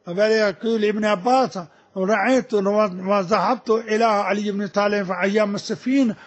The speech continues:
وهو في كثيف"، يعني في كثرة من ال-، هذا جنوده هناك. فكثافة بمعنى وسخ ما أكو في اللغة العربية،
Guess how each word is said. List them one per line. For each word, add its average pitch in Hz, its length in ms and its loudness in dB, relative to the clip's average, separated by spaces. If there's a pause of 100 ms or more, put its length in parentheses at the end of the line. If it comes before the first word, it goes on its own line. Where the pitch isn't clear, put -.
(140)
وهو 214 380 4
في 262 280 0
كثيف"، 202 560 0 (320)
يعني 254 400 0
في 226 220 -2
كثرة 262 600 -2
من 240 240 2
ال-، 226 380 2 (400)
هذا 240 540 2 (240)
جنوده 202 800 0 (320)
هناك. 185 340 0 (680)
فكثافة 262 1040 0 (300)
بمعنى 254 520 2 (200)
وسخ 220 560 0 (300)
ما 277 300 4
أكو 269 160 -4
في 214 120 -6
اللغة 214 220 0
العربية، 170 600 -4